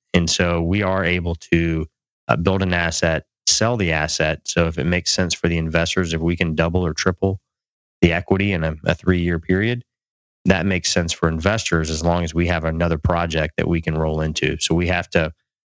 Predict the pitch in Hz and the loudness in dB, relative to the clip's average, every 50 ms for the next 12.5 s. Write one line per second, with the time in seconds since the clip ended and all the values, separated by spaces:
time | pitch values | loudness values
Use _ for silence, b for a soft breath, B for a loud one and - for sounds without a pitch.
0 | _ - 80 78 - 85 85 80 90 90 92 - - 98 90 - - - 95 92 | _ 0 0 0 2 0 0 0 0 0 0 0 0 0 -2 -2 0 0 0 0
1 | 98 98 - 87 82 80 80 80 78 82 - - 80 80 80 82 87 87 90 90 | 0 -2 -2 -2 -2 -2 -4 -4 -6 -6 -4 -2 -2 0 0 0 0 0 0 0
2 | 85 80 - 98 98 98 98 87 85 78 76 76 - - 80 80 80 78 - _ | -2 0 0 0 0 0 0 0 -2 -2 -2 -4 -4 -4 -2 -2 -2 -4 -2 _
3 | 85 85 82 80 80 82 78 76 76 - - 78 78 78 - _ _ _ _ _ | 0 0 0 -2 -2 -2 -2 -2 -4 -2 -2 -2 -2 -2 -6 _ _ _ _ _
4 | - 80 80 76 67 - - 78 78 80 - 80 78 78 78 - - 73 - - | -2 -2 0 -2 -2 -2 -2 -2 -2 0 0 0 0 0 -2 -4 -6 -8 -12 -8
5 | _ - - 85 82 82 80 - _ _ _ _ _ _ _ _ _ _ _ _ | _ 0 2 2 2 2 -2 -6 _ _ _ _ _ _ _ _ _ _ _ _
6 | _ _ - - - 92 101 104 123 107 90 87 95 98 98 98 98 101 107 110 | _ _ -16 -2 0 2 2 2 0 0 0 0 0 0 0 0 0 0 0 -2
7 | - - - 92 90 90 90 87 65 85 90 90 87 - - 82 80 80 80 85 | -2 0 0 0 0 0 0 -2 0 0 0 0 -2 -2 -2 -4 -2 0 0 0
8 | 92 110 117 - _ _ _ _ _ _ _ _ _ - 104 - - 95 90 - | 0 -2 -4 -8 _ _ _ _ _ _ _ _ _ 2 2 2 2 0 0 2
9 | - 92 87 85 85 82 - 82 - - 92 87 85 85 82 78 80 82 78 78 | 0 0 0 0 0 -2 -2 -4 -2 0 0 0 0 0 0 0 0 0 -2 -2
10 | 76 76 76 80 82 73 73 76 76 78 - - 80 82 82 - - _ _ - | -2 -2 0 0 0 0 0 -2 -2 -2 0 0 0 -2 -2 -4 -8 _ _ 0
11 | 87 - 92 85 80 104 101 101 101 - - - - - 87 80 78 85 82 - | 0 2 2 0 0 0 0 0 0 -2 -4 -6 -2 -2 -2 0 0 0 0 0
12 | - 82 78 - 82 82 80 80 80 | -2 -2 -2 0 0 0 0 -2 -4